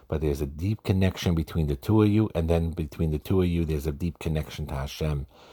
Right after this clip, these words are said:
And you don't need to always understand how this happens, and you don't need to make anything happen. It happens on its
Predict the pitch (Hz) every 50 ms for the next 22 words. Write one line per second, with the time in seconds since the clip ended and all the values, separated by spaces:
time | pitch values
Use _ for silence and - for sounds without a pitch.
0 | - - - - - - - 87 82 85 95 98 110 110 104 - - - 107 101
1 | 95 98 95 90 85 - - - 90 87 80 73 73 85 90 95 98 92 92 90
2 | - - 98 90 90 - 92 90 95 95 90 - - - _ _ _ _ _ -
3 | - - - _ _ _ _ _ - 87 90 87 82 92 95 101 98 - - 95
4 | 95 92 95 107 110 - - - 87 80 78 73 - 78 76 65 73 78 76 76
5 | - - - 69 - - _ _ _ _ _ _ _ _ _ _ _ _ _ _
6 | - - - - 101 95 - 95 92 95 92 90 90 92 - -